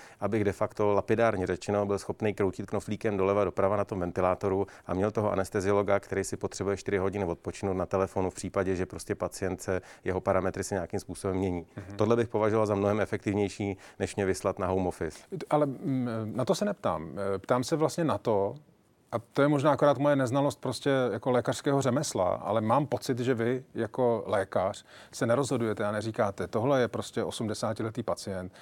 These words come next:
Speaker 2: a má ještě tato onemocnění, tak vlastně tomu tu péči nedáme a budeme léčit tohodle padesátníka.“ Takhle
Speaker 1: Mhm.
Speaker 2: se, myslím, nerozhodujete, nebo ano?
Speaker 1: V případě masového neštěstí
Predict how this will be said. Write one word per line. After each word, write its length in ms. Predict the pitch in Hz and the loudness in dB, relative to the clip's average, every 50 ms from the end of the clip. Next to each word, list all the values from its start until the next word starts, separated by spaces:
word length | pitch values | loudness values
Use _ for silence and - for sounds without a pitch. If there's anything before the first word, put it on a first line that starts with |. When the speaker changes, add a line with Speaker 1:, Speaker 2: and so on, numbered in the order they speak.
| - - - - | -20 -20 -18 -10
Speaker 2:
a 60 | - 110 | -6 -4
má 160 | 107 107 113 | -2 0 0
ještě 240 | 113 104 - - 113 | 0 -2 -2 -4 -2
tato 280 | - 104 - - 104 | -2 -2 -2 -2 -4
onemocnění, 600 | 85 104 107 104 107 - - - 104 104 104 101 - - - - - - | -2 -2 -2 -4 -4 -6 -4 -4 -4 -2 -4 -4 -8 -12 -20 -20 -12 -2
tak 200 | - 117 - - | -2 -2 0 2
vlastně 260 | 120 113 - - 113 | -2 -2 0 -2 -4
tomu 240 | - 120 113 113 110 | -2 -2 -2 -2 -2
tu 120 | 110 117 | -2 -2
péči 300 | - 110 101 107 - - | -2 0 -2 -2 -2 -2
nedáme 540 | 107 92 90 95 92 95 95 101 101 101 110 | -4 -2 0 0 -2 0 -2 -2 -2 -2 -2
a 100 | - - | -4 -4
budeme 280 | 101 113 104 107 113 107 | -4 -2 0 0 2 2
léčit 280 | 101 101 - - 107 | 0 0 -2 -4 -4
tohodle 320 | - 113 98 101 101 110 - | -4 -4 -4 -2 -2 -2 0
padesátníka.“ 800 | - 110 107 98 - 95 82 82 - 85 76 - - 76 76 - _ | 0 -2 -2 -2 -4 -4 -6 -6 -8 -12 -12 -8 -8 -8 -8 -8 _
Takhle 200 | - - 90 101 | -4 0 2 2
Speaker 1:
Mhm. 60 | 101 | 2
Speaker 2:
se, 80 | - 110 - - _ _ - - | 0 -2 -4 -8 _ _ -8 -6
myslím, 240 | 131 - - 127 | -6 -2 0 2
nerozhodujete, 540 | 117 117 123 101 107 95 90 87 85 - 95 | 2 2 2 0 -2 -4 -4 -6 -6 -6 -8
nebo 200 | 90 87 92 87 | -6 -4 -2 -2
ano? 200 | 87 92 104 123 127 | -2 -4 -6 -8 -10
Speaker 1:
V 240 | 120 - - - 131 117 - _ | -14 -16 -12 -10 -10 -10 -12 _
případě 540 | - - 107 92 - 120 127 127 147 147 143 | -10 -8 -6 0 2 2 2 2 0 -2 -2
masového 500 | 120 95 92 - - 131 131 143 143 143 | -2 -4 -4 -4 -4 -4 -2 -2 -2 -2
neštěstí 640 | 120 90 - - - 95 - - - - - 82 82 | -2 -4 -4 -4 -6 -6 -6 -6 -8 -8 -8 -8 -6